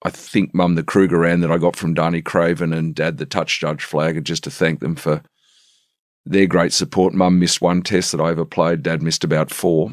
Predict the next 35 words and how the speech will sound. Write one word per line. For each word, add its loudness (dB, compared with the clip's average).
But -2
I 4
decided 2
that -4
before 2
the 2
matches, -2
it -4
was -2
gonna 2
be 2
my 2
last 2
game. 2
Um, 0
I -2
just, 0
I 0
just -4
wanted 4
to -2
get -2
the 0
job 2
done. 2
And -4
the 0
scrum 2
half, -2
Peter 0
Slattery, -2
got 0
injured 0
the 2
next 0